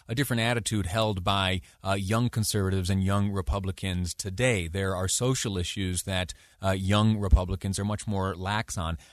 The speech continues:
How do you, how do you have conversations like that, uh, and how do you appeal,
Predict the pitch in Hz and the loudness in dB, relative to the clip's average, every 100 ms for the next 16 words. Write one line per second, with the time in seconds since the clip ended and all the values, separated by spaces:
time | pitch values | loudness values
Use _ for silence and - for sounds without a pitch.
0 | - 147 196 190 170 143 139 131 127 - | -4 0 0 0 -2 0 2 2 0 -4
1 | 139 180 190 170 156 147 123 - 117 - | -2 0 2 0 0 -2 -2 0 -2 0
2 | 101 90 92 85 95 90 90 - _ 101 | 0 0 0 -2 -2 -4 -4 -12 _ -2
3 | 98 104 131 127 117 101 - 147 127 110 | 0 2 2 2 2 0 -2 -2 2 4
4 | 101 | 4